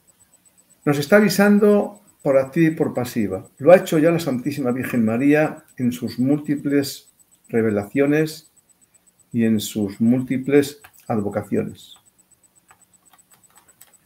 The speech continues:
Nos están dando a conocer el modo de poder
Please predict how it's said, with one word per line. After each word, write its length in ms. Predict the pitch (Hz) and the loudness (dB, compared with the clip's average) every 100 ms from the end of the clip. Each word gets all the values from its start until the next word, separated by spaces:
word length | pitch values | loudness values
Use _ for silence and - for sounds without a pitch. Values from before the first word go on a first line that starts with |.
| _ _ _ _ _ _ _ _ _ _ _ _ _ _ _ _ _ _ _ _ _ | _ _ _ _ _ _ _ _ _ _ _ _ _ _ _ _ _ _ _ _ _
Nos 240 | 165 160 170 | 2 4 2
están 260 | 175 202 | 4 6
dando 220 | 202 190 | 6 6
a 80 | 185 | 6
conocer 760 | 175 156 143 175 185 185 - - _ _ _ _ _ _ _ _ _ _ _ _ _ _ _ _ _ _ _ _ _ _ _ _ _ _ _ _ _ _ _ _ _ | 6 2 2 6 6 6 -8 -20 _ _ _ _ _ _ _ _ _ _ _ _ _ _ _ _ _ _ _ _ _ _ _ _ _ _ _ _ _ _ _ _ _
el 200 | 147 139 | -2 2
modo 640 | 156 180 185 190 - - - _ _ _ _ _ _ _ _ _ _ _ _ - _ - | 2 2 4 2 0 -4 -20 _ _ _ _ _ _ _ _ _ _ _ _ -20 _ -12
de 220 | 123 131 | -4 -2
poder 600 | - 127 151 160 165 - | 0 4 6 6 4 -10